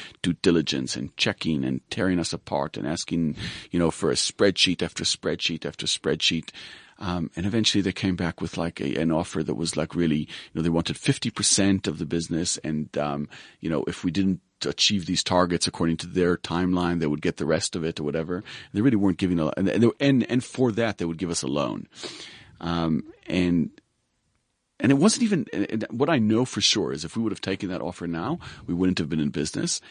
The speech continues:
And the main reason wasn't because of the, con-, it was because the business plan as it was standing at the time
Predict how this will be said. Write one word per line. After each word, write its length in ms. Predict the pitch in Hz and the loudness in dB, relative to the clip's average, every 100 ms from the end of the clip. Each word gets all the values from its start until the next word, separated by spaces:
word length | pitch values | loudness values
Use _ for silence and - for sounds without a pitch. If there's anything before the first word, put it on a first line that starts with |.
| - | -8
And 100 | 95 | 0
the 60 | 104 | 4
main 260 | 107 131 | 6 6
reason 320 | 113 107 98 | 4 2 0
wasn't 300 | 90 110 131 | 2 0 0
because 280 | 92 - 92 | -2 -4 -2
of 80 | 82 | -2
the, 60 | 85 | -4
con-, 180 | 78 80 - - | -4 -6 -6 0
it 60 | |
was 160 | 98 98 | 0 0
because 460 | 98 - 98 92 - - - _ _ | -4 -2 -2 -2 -6 -10 -18 _ _
the 120 | - | -4
business 360 | 92 120 113 110 | 6 6 6 0
plan 280 | - 101 87 | 0 0 2
as 200 | 95 90 | 0 0
it 60 | |
was 240 | 82 90 95 | 2 2 2
standing 320 | - 92 92 | 0 0 2
at 100 | 87 | 0
the 100 | 80 | -4
time 420 | - 85 156 190 | -4 -4 -6 -8